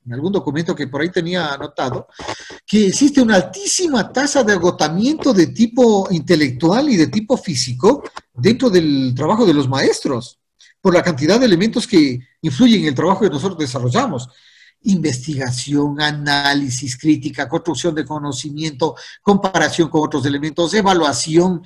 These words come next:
estudio del, de lo que dicen los estudiantes, bueno,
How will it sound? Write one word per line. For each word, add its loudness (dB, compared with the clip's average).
estudio 2
del, 0
de 0
lo 0
que -8
dicen -2
los -2
estudiantes, -2
bueno, 2